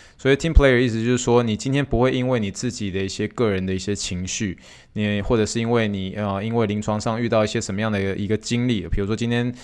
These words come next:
有一个个案真的是，呃，心情不好，或是等等之类的，可是你不可以因为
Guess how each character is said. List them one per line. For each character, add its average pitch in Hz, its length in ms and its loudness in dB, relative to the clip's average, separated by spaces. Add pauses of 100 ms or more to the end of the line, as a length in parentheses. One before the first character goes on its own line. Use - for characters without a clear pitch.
(200)
有 110 120 2
一 - 40 6
个 117 40 2
个 123 260 6
案 117 160 6
真 113 140 0
的 113 80 0
是， 104 460 -2
呃， 92 340 -2 (460)
心 147 220 0
情 131 120 4
不 143 100 10
好， 95 200 6
或 127 180 -2
是 123 100 2
等 113 140 -2
等 104 120 -2
之 110 140 -6
类 107 140 0
的， 92 80 -4
可 101 120 -6
是 117 100 -2
你 104 200 -4
不 131 240 -4
可 104 240 -2
以 98 160 -4
因 107 260 -6
为 104 240 -2